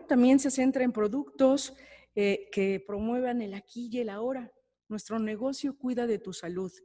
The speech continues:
y las, y la de tu familia. No aceptamos efectivo, cuidamos a los tuyos. ¿Qué importancia el aquí y el ahora? Normalmente nos pasábamos sufriendo por el pasado, siempre estábamos pensando en el presente y no nos preocupábamos por el aquí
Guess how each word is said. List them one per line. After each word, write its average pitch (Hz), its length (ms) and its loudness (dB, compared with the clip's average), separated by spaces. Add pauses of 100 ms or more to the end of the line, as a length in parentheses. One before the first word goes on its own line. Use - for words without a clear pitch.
(260)
y 208 120 -10
las, 190 320 -10
y 196 160 -10
la 185 100 -8
de 170 120 -10
tu - 120 -18
familia. 175 560 -10 (420)
No 208 120 -8
aceptamos 214 580 -6
efectivo, 208 640 -8 (240)
cuidamos 269 480 0
a 240 60 -4
los 220 220 -8
tuyos. 254 480 -6 (280)
¿Qué - 100 -12
importancia 254 600 -4
el 220 80 -4
aquí 226 320 -8
y 220 100 -2
el 214 100 -2
ahora? 190 360 -2 (300)
Normalmente 226 680 0
nos 247 160 -6
pasábamos 220 480 -6
sufriendo 202 440 -8
por 185 140 -10
el 180 100 -8
pasado, 214 560 -8 (160)
siempre 247 300 -8
estábamos 220 420 -8
pensando 208 480 -8
en 190 80 -6
el 175 100 -8
presente 220 680 -4
y 226 60 -6
no 220 140 -2
nos 226 160 -4
preocupábamos 190 840 -6
por - 180 -12
el 175 120 -8
aquí 185 320 -14